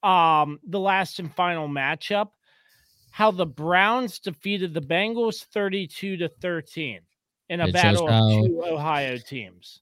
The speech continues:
Speaker 2: It shows how m-, important Ja'Marr Chase was to, is to the Cincinnati offense.
Speaker 1: Absolutely.
Speaker 2: And
Speaker 1: You,
Speaker 2: that's
Speaker 1: you
Speaker 2: all,
Speaker 1: hit the nail
Speaker 2: that's
Speaker 1: on
Speaker 2: all
Speaker 1: the
Speaker 2: I
Speaker 1: head
Speaker 2: really
Speaker 1: right
Speaker 2: have to
Speaker 1: there.
Speaker 2: say, to be honest. I don't really have much to say on the Browns.
Speaker 1: Yeah, that,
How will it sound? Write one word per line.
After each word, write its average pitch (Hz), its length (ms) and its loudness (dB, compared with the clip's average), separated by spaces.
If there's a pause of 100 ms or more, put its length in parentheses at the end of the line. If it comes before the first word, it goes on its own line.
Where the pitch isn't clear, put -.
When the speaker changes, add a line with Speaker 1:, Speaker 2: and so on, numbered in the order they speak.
Speaker 2:
It 170 140 8
shows 214 420 10
how 208 300 10
m-, 196 280 6
important 180 500 8
Ja'Marr 156 280 6
Chase 156 300 6
was 143 240 6
to, - 120 2
is 123 540 4
to - 140 0
the 110 100 0
Cincinnati 110 560 -2
offense. 95 440 -6
Speaker 1:
Absolutely. 156 1000 -2 (440)
Speaker 2:
And 113 80 -2
Speaker 1:
You, 214 160 4
Speaker 2:
that's 240 160 -2
Speaker 1:
you 117 160 2
Speaker 2:
all, - 0 -
Speaker 1:
hit 202 260 2
the 196 80 -12
nail 180 160 2
Speaker 2:
that's 143 140 4
Speaker 1:
on 151 60 6
Speaker 2:
all 147 100 8
Speaker 1:
the 147 60 6
Speaker 2:
I 143 40 6
Speaker 1:
head 135 80 4
Speaker 2:
really 131 120 4
Speaker 1:
right 123 60 2
Speaker 2:
have 117 120 -2
to 101 180 -6
Speaker 1:
there. 107 80 -2
Speaker 2:
say, 101 60 -2
to 95 80 -4
be 98 160 -4
honest. 95 500 -8
I 113 160 -4
don't 110 140 -4
really 107 140 -2
have 101 100 -2
much 101 180 -6
to 101 80 -10
say 101 120 -6
on 95 120 -4
the 90 60 -8
Browns. 90 440 -10 (380)
Speaker 1:
Yeah, 196 460 -4
that, 180 320 2